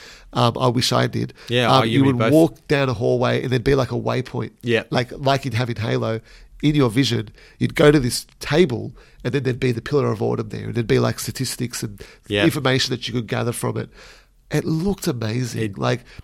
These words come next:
Speaker 2: I've only watched very short parts of it.
Speaker 1: Yeah.
Speaker 2: Because if I watched any more, I'd be so upset that I never got to experience it. So I kinda left it.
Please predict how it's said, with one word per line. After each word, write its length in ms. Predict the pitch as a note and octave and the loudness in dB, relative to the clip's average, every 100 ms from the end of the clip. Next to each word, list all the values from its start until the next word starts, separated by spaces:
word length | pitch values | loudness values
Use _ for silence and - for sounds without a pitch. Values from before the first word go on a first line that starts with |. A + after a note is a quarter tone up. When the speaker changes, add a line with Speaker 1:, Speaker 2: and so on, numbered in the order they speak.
| _ | _
Speaker 2:
I've 140 | B2+ | 2
only 340 | D3+ F3 F3+ A#2+ | 4 4 0 -4
watched 500 | A2 A2+ B2 - - | -4 -4 -2 -4 -4
very 240 | A#2+ A#2 | 0 0
short 300 | A#2 - G#2+ - | 0 -2 -4 -2
parts 340 | G#2+ A2 - | -4 -4 -6
of 80 | D#3 | -8
it. 140 | F#3 - | -10 -6
Speaker 1:
Yeah. 240 | - A2+ - - | -6 -4 -8 -10
Speaker 2:
Because 300 | A2 B2 A2 | -4 -2 0
if 100 | A#2 | 2
I 100 | A#2 | 0
watched 280 | A2 - | 0 -6
any 160 | A2+ G#2 | -8 -6
more, 260 | G2 G#2+ A#2 | -4 -4 -4
I'd 120 | A2+ | -6
be 100 | G2+ | -8
so 180 | - A2 | -4 -6
upset 300 | - A2 - | -4 -6 -4
that 160 | A2 | 2
I 40 | - | 8
never 180 | - | 10
got 180 | A3 G#3 | 10 10
to 80 | F#3 | 6
experience 480 | F3+ E3 A#2 A#2+ - | 2 0 0 -2 -4
it. 80 | A#2 | -2
So 120 | G#2+ | -2
I 100 | G#2 | 0
kinda 240 | - A2 | 0 0
left 240 | G2+ A#2+ | -2 -4
it. 100 | - | -6